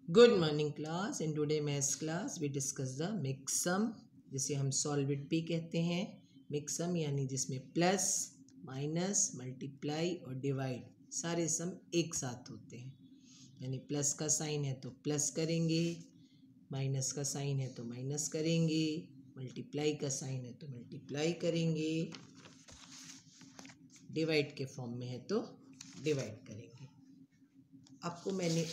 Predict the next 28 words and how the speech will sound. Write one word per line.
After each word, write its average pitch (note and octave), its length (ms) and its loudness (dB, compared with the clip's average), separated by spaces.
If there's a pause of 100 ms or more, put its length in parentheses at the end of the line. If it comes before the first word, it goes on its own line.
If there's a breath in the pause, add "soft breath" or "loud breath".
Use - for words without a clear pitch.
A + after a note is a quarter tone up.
अलग-अलग D#3 680 2 (320)
add, D3 380 2
subtract, C#3+ 760 -4
multiply C3+ 680 -2 (100)
and C3+ 140 0
division A#2+ 500 -4
बताया C#3 460 -4
है E3 160 2 (580 loud breath)
और D#3 180 -2
समझाया D3+ 580 4
भी C#3 220 0
है D#3+ 140 0
कि E3+ 140 -10
कैसे C#3 360 -4
आप B2 100 -2
बड़े C#3 240 2
नंबरों C3 320 0
को B2+ 180 -10
ऐड C#3 240 -4
करें, D#3+ 360 0
subtract C#3 600 -6
करें D#3 220 -2
या D#3 200 -2 (260)
multiply C3+ 640 -4
करें D3+ 240 -2
या F3 260 -2
divide C#3+ 480 2
करें। - 220 -14